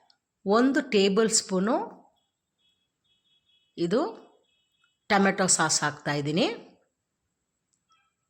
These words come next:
ಆಯಿತಾ? ಅದು ಹಾಕ್ಬಿಟ್ಟು ನೂಡಲ್ಸ್ ಹಾಕ್ಕೊಂಬಿಡಿ. ನೋಡಿ, ಉದ್ರ ಉದ್ರಾಗಿರುತ್ತೆ. ತಣ್ಣೀರು ಹಾಕಿದ್ವಲ್ಲ ನಾವು, ತಣ್ಣಗಿರೋ ನೀರು ಹಾಕಿದಾಗ ಅದು ಉದ್ರ ಉದ್ರಾಗಿ ಸಿಗುತ್ತೆ. ಆಮೇಲೆ ಇದೆಲ್ಲವನ್ನು ಮಿಕ್ಸ್ ಮಾಡ್ಕೊಳ್ಳಿ.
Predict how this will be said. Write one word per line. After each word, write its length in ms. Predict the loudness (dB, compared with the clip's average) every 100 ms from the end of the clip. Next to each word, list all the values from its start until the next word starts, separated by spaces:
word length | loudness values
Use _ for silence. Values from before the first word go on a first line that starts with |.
| _ _ _ _ _ _ _ _ _ _ _ -14
ಆಯಿತಾ? 280 | -14 -6 -6 -6 -10
ಅದು 160 | -6 0
ಹಾಕ್ಬಿಟ್ಟು 420 | 0 -2 -8 -4 -4 -4 -6
ನೂಡಲ್ಸ್ 400 | 0 2 2 2
ಹಾಕ್ಕೊಂಬಿಡಿ. 480 | -2 -4 -8 -8 -10 -2
ನೋಡಿ, 200 | 0 2
ಉದ್ರ 300 | 0 0 0
ಉದ್ರಾಗಿರುತ್ತೆ. 840 | -2 -2 0 2 2 0 0 -2
ತಣ್ಣೀರು 400 | 2 2 4 4
ಹಾಕಿದ್ವಲ್ಲ 460 | 2 0 0 2 2
ನಾವು, 300 | 0 2 2 2 -4 -16 -20 -20 -20 _
ತಣ್ಣಗಿರೋ 460 | 0 2 2 2
ನೀರು 260 | 2 2 2
ಹಾಕಿದಾಗ 380 | 0 0 -4 -2
ಅದು 180 | -2 0
ಉದ್ರ 240 | -2 0 0
ಉದ್ರಾಗಿ 520 | -2 -2 0 0 0
ಸಿಗುತ್ತೆ. 380 | -4 -6 -2 -2 -2 -12 -20 -20 _
ಆಮೇಲೆ 280 | 0 2 2
ಇದೆಲ್ಲವನ್ನು 1040 | 2 2 2 4 2 2 2 0 -2 -2 -2
ಮಿಕ್ಸ್ 260 | -2 -2
ಮಾಡ್ಕೊಳ್ಳಿ. 500 | -2 -4 -4 -2 0